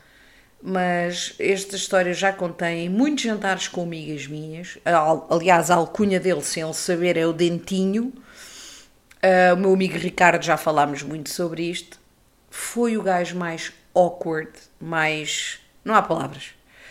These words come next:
E com esta me despeço, que acho que esta, <laughs> este testemunho bate tudo.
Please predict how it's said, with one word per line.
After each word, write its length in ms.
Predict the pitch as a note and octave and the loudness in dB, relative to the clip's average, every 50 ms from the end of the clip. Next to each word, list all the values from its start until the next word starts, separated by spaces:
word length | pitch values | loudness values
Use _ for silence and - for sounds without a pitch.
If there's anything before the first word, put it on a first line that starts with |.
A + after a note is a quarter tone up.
| - - - - - _ | -20 -20 -20 -20 -16 _
E 100 | - G#3+ | -10 -8
com 240 | G3+ - A3+ A3 A3 | -4 -2 0 4 4
esta 300 | A3 A3 A3 - - A3 | 4 4 4 2 0 -2
me 80 | A3 G#3+ | -2 -2
despeço, 760 | G#3+ - - - - G#3 F#3+ G#3+ G#3 - - - - - - _ _ _ _ _ _ _ _ _ | -2 -2 -2 -2 0 2 2 2 0 -2 -6 -10 -12 -14 -18 _ _ _ _ _ _ _ _ _
que 80 | - - | -4 0
acho 280 | F#3 F#3 F#3 - - - - | 0 2 2 0 -2 -4 -4
que 420 | F#3+ F#3 F#3 F3+ F3+ F#3+ F#3 - - | -2 -2 0 0 -2 -4 -6 -6 -2
esta, 420 | - F#3 G3 F#3+ - - G3 F#3+ F3+ - - - - - - - _ - - E5+ D5 - | 0 0 0 0 -2 -4 -4 -4 -4 -4 -8 -16 -18 -20 -20 -20 _ -20 -18 -10 -4 -4
<laughs> 2500 | E4+ - - - - G4 G#4+ - - - - G#4+ - - - - - D#4+ - - - - D4+ C4+ - - - - A3 - - - _ - - - - - _ _ - A3 G#3 C4+ D4+ D#4 C#4 B3+ G3+ - | -4 -4 -4 -4 -2 -2 -2 -2 -2 -4 -2 -2 -2 -2 -2 -6 -6 -6 -6 -6 -10 -8 -8 -8 -8 -10 -12 -12 -12 -12 -14 -16 _ -12 -12 -12 -14 -18 _ _ -4 -4 -2 -2 -2 -2 -4 -4 -6 -2
este 380 | - A#3 B3+ B3+ - - - | 0 0 0 0 -2 -6 -6
testemunho 680 | - - - - - - G#3 G3+ F#3+ F#3+ F#3+ F#3+ F#3+ F#3 | -4 -2 -2 -2 -2 -4 -6 -4 -4 -2 -4 -4 -4 -2
bate 400 | E3+ F3+ F3 F3 F3 - - - _ | -2 0 -2 -2 -4 -8 -16 -16 _
tudo. 440 | - G#3+ A3 A3 A3 - - - | -6 -6 -6 -6 -8 -12 -20 -20